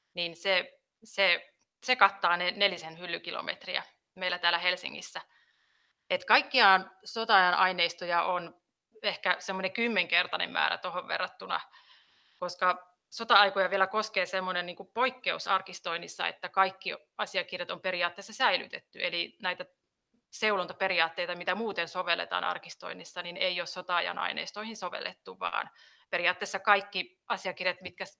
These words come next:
sodasta itsestään on säilynyt, niin on myöskin sit säilynyt täällä arkistossa. Eli kyllähän se niin kuin aikamoisen työn sen semmoisen hallinnointi ja nimenomaan se tiedon etsintä, niin on kyllä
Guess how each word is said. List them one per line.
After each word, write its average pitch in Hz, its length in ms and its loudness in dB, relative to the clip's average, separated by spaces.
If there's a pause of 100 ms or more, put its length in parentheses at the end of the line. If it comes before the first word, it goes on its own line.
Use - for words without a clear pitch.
sodasta 196 440 0
itsestään 180 600 -2
on 175 160 -6
säilynyt, 180 520 0 (260)
niin 180 240 -4
on 175 220 0
myöskin 175 360 -8
sit - 180 -18
säilynyt - 460 -2
täällä 160 200 -2
arkistossa. - 600 -10 (960)
Eli 180 160 -2
kyllähän 202 340 4
se 196 100 -6
niin 190 120 -6
kuin 185 180 -4 (560)
aikamoisen 196 520 4
työn 202 220 4
sen 190 220 -4 (100)
semmoisen 196 420 -4
hallinnointi 185 640 4
ja 175 60 4
nimenomaan 180 380 0
se 180 80 -10
tiedon 180 300 0
etsintä, 202 520 -2
niin - 240 -2 (760)
on 190 220 -4
kyllä 175 300 -2